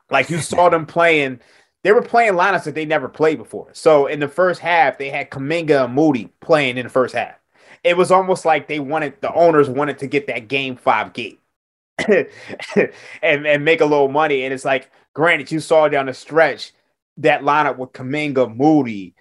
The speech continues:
um, Poole, they almost made it a game at the end. So I just think the, the, the Mavericks are in a tough spot. I mean, look, the refs-, the recipe for the Mavericks is that they gotta hit twenty-threes.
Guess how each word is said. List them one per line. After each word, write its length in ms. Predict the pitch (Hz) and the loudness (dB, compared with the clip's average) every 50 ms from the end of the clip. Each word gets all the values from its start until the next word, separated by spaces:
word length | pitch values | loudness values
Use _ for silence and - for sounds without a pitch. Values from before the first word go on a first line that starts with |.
| _ _ _ - | _ _ _ -4
um, 300 | 127 120 117 113 113 101 | -2 -2 -2 -4 -6 -10
Poole, 540 | - - 165 185 185 156 135 120 107 - _ _ _ _ _ _ _ _ _ _ | -4 2 4 6 6 6 4 0 -2 -6 _ _ _ _ _ _ _ _ _ _
they 360 | 127 147 117 98 143 160 214 | -20 -10 -6 -2 0 2 4
almost 300 | 254 240 196 175 156 - | 4 4 2 0 -2 -2
made 200 | 156 165 175 156 | -2 -2 -2 -2
it 80 | 151 139 | -4 -8
a 40 | |
game 320 | 127 104 113 131 180 214 220 | -10 -8 -8 -6 -4 -2 -2
at 120 | 170 - | -2 -4
the 80 | - 117 | -6 -8
end. 240 | 104 107 101 82 76 _ _ _ _ _ _ _ _ | -10 -10 -12 -14 -16 _ _ _ _ _ _ _ _
So 180 | _ - - 185 | _ -2 0 2
I 100 | 185 196 | 2 2
just 200 | 190 214 208 - | 0 -4 -4 -4
think 200 | - 208 190 - | -4 -4 -4 -6
the, 80 | 170 151 | -10 -12
the, 180 | 131 - 156 | -10 -12 -10
the 120 | 139 139 147 | -8 -8 -4
Mavericks 460 | 147 160 165 170 165 160 147 139 - | -2 0 2 2 2 2 -2 -4 -6
are 40 | 139 | -8
in 100 | 131 131 | -8 -8
a 60 | 123 | -10
tough 260 | - - 135 120 113 | -8 -6 -6 -6 -6
spot. 520 | - - - - 120 117 117 110 107 110 - | -10 -12 -4 0 2 2 2 2 0 -4 -8
I 80 | - 123 | -10 -8
mean, 380 | 123 127 127 123 120 113 107 - _ _ _ _ _ | -8 -6 -8 -8 -8 -12 -14 -18 _ _ _ _ _
look, 280 | 131 135 131 127 - _ | 0 2 2 2 0 _
the 100 | - 123 | -14 -12
refs-, 400 | 127 123 147 175 175 135 - - - | -4 -2 0 0 0 -2 -8 -18 -12
the 100 | 143 135 | -8 -2
recipe 380 | 131 160 190 190 - - 165 156 | 0 0 0 0 -4 -10 -10 -8
for 120 | - 156 | -6 -4
the 60 | 139 | -4
Mavericks 600 | 127 131 135 139 135 120 117 107 98 - - _ _ - | -2 -2 0 0 0 0 -2 -6 -12 -16 -20 _ _ -6
is 160 | 143 139 123 | -6 -4 -2
that 140 | 127 135 127 | -2 -2 -2
they 100 | 143 147 | -2 -2
gotta 220 | 143 156 147 139 | 0 0 0 0
hit 180 | 123 139 131 - | -2 -4 -6 -8
twenty-threes. 720 | - - 120 117 107 101 - 101 95 87 - _ _ _ | -10 -14 -14 -14 -14 -16 -16 -16 -18 -18 -20 _ _ _